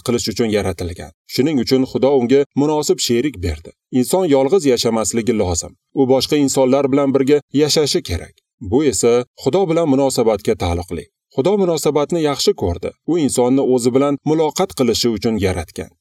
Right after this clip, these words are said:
Inson bu uyg'un mavjudot. Xudo o'zining suratida yaratgan biz insonlardan bir-birimiz bilan uyg'unlikda yashashimizni istaydi. Ibtido kitobining ikkinchi bob, yigirma to'rtinchi oyatida "Shuning uchun erkak kishi ota-onasidan bo'lak bo'lib,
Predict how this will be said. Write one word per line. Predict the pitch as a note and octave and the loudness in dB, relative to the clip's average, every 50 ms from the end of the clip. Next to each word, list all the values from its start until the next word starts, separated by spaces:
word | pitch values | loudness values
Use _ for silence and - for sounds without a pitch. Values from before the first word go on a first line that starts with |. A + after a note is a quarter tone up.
| _ _ | _ _
Inson | - A2+ A2+ G2+ - C#3 C3 A#2+ A2 | -4 -4 -2 0 2 2 2 2 2
bu | A#2+ C#3 C#3+ | 2 2 2
uyg'un | - C3 A#2+ A2+ G#2+ A#2 E3 E3 | 2 0 0 2 2 0 0 0
mavjudot. | C3 A2+ G#2 G2 F#2 F#2+ F#2+ E2+ E2+ D#2+ D2 _ _ _ | 0 -2 -2 -2 -4 -6 -8 -6 -8 -10 -10 _ _ _
Xudo | _ - D3+ C#3+ F#3 | _ -4 -2 0 2
o'zining | F#3 E3+ E3 D#3 C#3 E3 G3 F#3 - | 2 0 0 -2 -2 0 -2 -2 0
suratida | - C#3 C#3 C#3 C3 - C3 C#3+ C#3+ | 0 2 2 2 2 2 2 2 2
yaratgan | B2+ C3 B2+ C#3 C3+ - - D3 C#3+ C3+ | 4 4 2 2 0 0 0 0 0 2
biz | G#2+ C#3+ F3 E3 D3+ | 2 2 2 2 0
insonlardan | C3+ B2 - - C3+ C3+ C3 C3 C3 B2 C3+ D3 D3+ C#3+ - - | 0 0 0 0 2 2 2 2 2 2 0 0 0 -2 -2 2
bir-birimiz | E3 A3 G#3 D#3 D#3+ D#3 D3 C#3+ D3+ C#3 B2 | 2 4 4 4 2 2 2 2 0 0 0
bilan | A2+ A2 C3+ C#3+ D3 C#3+ | 0 0 0 0 0 -2
uyg'unlikda | - C#3+ C3 C3+ B2 C3+ C#3 C3 B2+ B2+ - - - F3+ | 0 0 2 2 4 4 2 4 2 0 0 -2 -2 0
yashashimizni | E3+ C#3 G#2+ - A2+ G#2 - - G2+ G2 F#2 F#2+ G2 G2+ | 2 2 2 2 0 -2 -2 -2 -2 -2 -2 -2 -2 -4
istaydi. | F#2+ - - - F2 F2 F2+ - - _ _ _ _ | -4 -4 -6 -6 -8 -10 -10 -12 -16 _ _ _ _
Ibtido | - A2+ - - G#2+ A2 B2+ B2+ | -8 -6 -4 -2 0 2 2 2
kitobining | B2+ - - B2+ A#2+ A2+ A#2 C3 C#3 C3+ - | 0 0 0 0 2 2 2 0 0 0 -2
ikkinchi | B2+ - - C3 C3+ - C#3 A2 | -4 -2 -2 -2 0 -2 -2 -2
bob, | G2 E2+ - _ _ _ | -4 -4 -6 _ _ _
yigirma | - C3 B2+ D3+ E3 - | -2 0 0 0 0 0
to'rtinchi | - D#3 D3+ - D#3 C#3+ C3+ - G#3+ | -2 -2 -2 0 -2 0 2 2 2
oyatida | - - C3+ B2+ B2+ B2 A2+ B2+ A#2+ B2+ C3+ C#3+ C3+ - _ | 2 4 2 4 4 2 2 2 2 2 2 2 0 -4 _
"Shuning | - - - F#3 A3 A3+ F#3+ | -6 -2 0 2 2 2 2
uchun | D#3 - - F3 F#3 | 0 0 -2 -2 -2
erkak | - - C#3 B2 - - F#3+ F#3 - | 0 0 0 2 2 0 -2 -2 -4
kishi | - - - D#3+ E3 D#3+ - - | -6 -4 0 0 0 -2 -2 -2
ota-onasidan | - D3 C#3+ - A3 F#3+ D3+ C3 A#2 - - - C#3+ C#3+ C3 G#2 | -2 -2 0 2 2 2 2 2 0 0 0 0 0 2 2 2
bo'lak | A2+ B2 F#3 G3 C#3+ | 2 2 2 0 -2
bo'lib, | A2 G#2 G2 F2+ E2 - | -2 -2 -2 -2 -4 -8